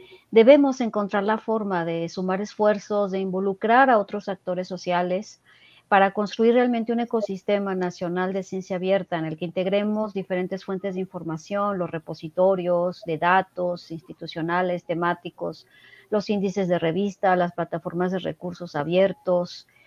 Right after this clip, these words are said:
ah, y de esta manera, pues, podamos realmente vincularlos con sus autores, investigadores y, por ende, con las instituciones, generando indicadores, etcétera. Y de esta manera, pues, contribuir a la visibilidad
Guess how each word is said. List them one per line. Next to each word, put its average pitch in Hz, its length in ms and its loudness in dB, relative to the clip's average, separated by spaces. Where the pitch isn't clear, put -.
ah, 175 360 4
y 214 120 0
de 202 80 4
esta 240 220 6
manera, 226 340 6
pues, 262 140 6
podamos 196 340 2
realmente 214 400 2
vincularlos 214 800 2
con 190 240 -4
sus 175 240 -8
autores, 202 640 0
investigadores 185 960 0
y, 185 60 -8
por 170 200 -4
ende, 196 300 0
con 190 160 -2
las 175 220 -4
instituciones, 185 880 -6
generando 180 720 0
indicadores, 180 920 0
etcétera. 170 540 -6
Y 220 100 2
de 214 60 8
esta 240 200 6
manera, 226 340 4
pues, 233 220 2
contribuir 196 640 -2
a 208 60 6
la 214 140 2
visibilidad 180 800 -2